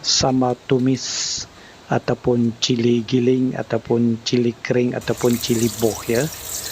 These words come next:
untuk kita membuat, uh, kuah kerutuk kita nanti. Okey, kesemua bahan-bahan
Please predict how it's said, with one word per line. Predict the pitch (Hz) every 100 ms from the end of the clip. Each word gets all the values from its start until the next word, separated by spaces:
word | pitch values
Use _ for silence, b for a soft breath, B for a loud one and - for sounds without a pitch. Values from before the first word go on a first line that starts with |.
| B - -
untuk | 123 117
kita | 110 - 117 113 110 110 110 107 - - - -
membuat, | 123 110 107 110 110 - - - - - - - - - -
uh, | 117 104 104 104 104 110 - - - - -
kuah | 120 107
kerutuk | - 117 110 101
kita | 107 - 110
nanti. | 110 104 107 - - - - -
Okey, | 131 135 143 - 139
kesemua | - 131 143 131 127
bahan-bahan | 117 120 120 117 117 120 120 120